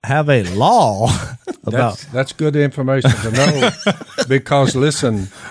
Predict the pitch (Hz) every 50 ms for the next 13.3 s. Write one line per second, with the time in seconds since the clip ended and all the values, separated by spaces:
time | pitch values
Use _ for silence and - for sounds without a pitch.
0 | - - - 90 123 131 143 151 147 120 104 120 107 101 110 - 151 165 175 175
1 | 170 139 117 110 104 104 104 104 107 107 - - 127 143 160 156 - 143 131 127
2 | 120 110 110 113 131 143 165 156 - - - - 135 123 110 113 107 104 104 101
3 | 98 98 98 98 101 _ - - - - 101 101 101 98 101 104 104 104 101 95
4 | 101 107 101 95 110 120 127 135 139 135 131 127 127 131 131 135 131 - _ _
5 | - 107 107 107 104 95 90 98 117 123 131 131 131 120 101 95 92 120 127 131
6 | 131 127 113 92 92 92 90 87 95 98 98 _ _ _ - 95 95 95 90 -
7 | _ - 107 104 - - 104 101 101 101 101 104 101 92 85 85 85 - _ _
8 | - 95 117 107 - - 123 120 123 113 104 113 127 123 117 95 87 - - -
9 | - - 107 107 104 92 78 - - 107 117 107 101 98 92 92 104 123 139 143
10 | 135 120 104 101 107 104 104 104 101 101 101 98 - _ _ _ _ _ _ _
11 | _ - 110 107 - - _ _ - - 104 104 - - - - - 117 117 120
12 | 127 127 117 117 123 131 131 113 104 104 104 113 127 127 - - 110 101 123 127
13 | 131 117 80 - -